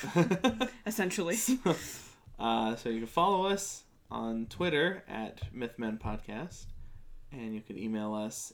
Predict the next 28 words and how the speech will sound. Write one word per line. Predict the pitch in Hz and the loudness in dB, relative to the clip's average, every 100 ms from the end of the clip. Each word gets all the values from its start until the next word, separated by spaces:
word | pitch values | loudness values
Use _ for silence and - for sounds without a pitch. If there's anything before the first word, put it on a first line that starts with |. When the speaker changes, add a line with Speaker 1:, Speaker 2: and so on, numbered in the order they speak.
| - | -10
Speaker 1:
any | 110 107 107 | -6 -6 -6
kind | - 107 104 | -8 -8 -8
of | |
corrections | - 131 135 - 131 123 127 - | -2 0 0 -2 -4 -4 -6 -8
or, | - 113 117 113 113 110 - | -4 0 0 0 0 -4 -6
uh, | 107 104 110 | -4 -2 -4
stuff | - - - 110 - | -6 -10 -6 -6 -6
you | 107 107 | -6 -6
thought | 110 107 110 104 - - - - | -8 -8 -8 -8 -12 -16 -16 -10
we | 113 | -6
left | 107 110 113 113 | -4 -6 -6 -4
out | 120 131 131 - - | 0 0 -2 -10 -10
at | 117 110 127 - - - | -8 -6 -8 -10 -14 -10
mythmenpod | 120 131 147 139 139 - 127 127 - | -4 -4 -2 -4 -4 -2 -2 -2 -4
at | 117 | -6
gmail | - 120 120 113 110 | -4 -2 0 0 -2
dot | 107 107 | -4 -6
com. | 107 98 - - | -8 -8 -10 -12
Thank | 117 110 | -10 -8
you | 110 | -8
for | - | -2
listening. | 113 117 - 123 123 | -2 -2 -4 -6 -4
We'll | 113 | -4
be | 113 | -4
back | 113 113 117 117 - | -4 -2 -4 -6 -10
next | 131 123 - | -8 -6 -4
time | 139 123 131 | -2 0 0
with | 135 123 | -2 -2